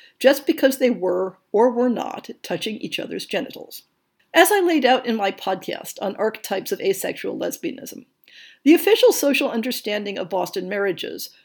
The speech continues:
were that they were non-sexual, and they flourished in part because that archetype made them acceptable within the framework of nineteenth century society. But the map is not the territory. There is plentiful evidence that romantic friendship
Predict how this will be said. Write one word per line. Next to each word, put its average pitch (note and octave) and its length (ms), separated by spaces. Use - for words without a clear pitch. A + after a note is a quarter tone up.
were D#4+ 120
that F4 140
they D#4+ 100
were D4+ 120
non-sexual, - 920
and B3+ 140
they C#4 80
flourished D#4+ 400
in C#4 160
part - 340
because A3 280
that A3 200
archetype A#3+ 560
made G#3+ 200
them G#3 120
acceptable A3+ 600
within G3+ 240
the F#3+ 80
framework F3+ 460
of F3 160
nineteenth F3+ 340
century E3 360
society. G3 680
But D4 140
the E4 60
map D4+ 460
is B3 120
not C4 280
the C4 80
territory. - 760
There C4 140
is C#4+ 120
plentiful E4 560
evidence G3+ 440
that A#3 100
romantic A3+ 520
friendship G3+ 520